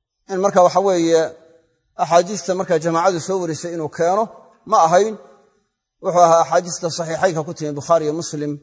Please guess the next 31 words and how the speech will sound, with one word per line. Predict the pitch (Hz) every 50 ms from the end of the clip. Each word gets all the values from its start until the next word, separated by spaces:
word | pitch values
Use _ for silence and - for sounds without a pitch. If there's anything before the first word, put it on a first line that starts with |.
| _ _ _ _ _ _ _ _ _ _
bes | 202 190 - -
inuu | 185 175 160
soo | 135 - 185 190
arooriyey | 175 151 147 143 151 160 165
ayay | 127 120 104 82
ahayd. | - - - _ _ _ _ _ _ _ _ _ _ _ _ _ _ _ _ _ _
Laakiin | 160 160 - 170 175
way | 170 175
dhici | 180 214 202 190
kartaa | - 190 170 156 - 185 196 226 262 254 - - - - - _ _ _ _ _ _ _ _ _ _ _ _ _ -
inay | 220 202 180
waafaqaan | 175 175 170 170 160 - 185 175 165 220 214 180 170
cid | 262 - - -
kale | - 170 156 165 175 196 190 - -
oo | 220
ay | 233 240 254
la | 285 302
soo | - - 262 233
wariyaan. | 220 185 175 180 165 113 - - _ _ _ _ _ _ _ _ _ _ _ _ _ _ _ _ _ _ _
Umanaynaan | 190 190 202 226 262 254 226 214 214 214 190
baran | 180 180 185 190 220 285 - - - - - _ _ _ _ _ _ _ _ _ _ _ _
inuu | 247 254 233
cidda | 226 294 277 233 226
kale | - - 220 233 233
la | 240 277 254
soo | 269 - 240 240 233
warisay | 220 202 185 170 - - 208 202
uu | 151 196
sheego. | 147 - - 147 135 131 123 120 - - _ _ _ _ _ _ _ _ _ _ _ _ _ _
Laakiin | 147 - 165 160
mawdican | 170 196 226 214 190 196 180 185 190